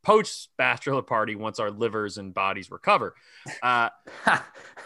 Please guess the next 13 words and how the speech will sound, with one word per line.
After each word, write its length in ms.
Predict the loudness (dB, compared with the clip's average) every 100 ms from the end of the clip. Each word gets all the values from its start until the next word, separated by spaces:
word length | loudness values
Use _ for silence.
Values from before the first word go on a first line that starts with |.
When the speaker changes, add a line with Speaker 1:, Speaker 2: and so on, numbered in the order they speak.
| -20 -4 2
Speaker 1:
I, 200 | 4 6
I 60 | 6
wanna 200 | 6 6
talk 260 | 8 6
about, 220 | 6 4 2
so 120 | 0
this 180 | 0 0
is 80 |
only 200 | 0 0
my 200 | 4 4
second 540 | 4 2 0 0 0 0
bachelor 420 | 2 2 -2 -8
party. 320 | -6 -6 -8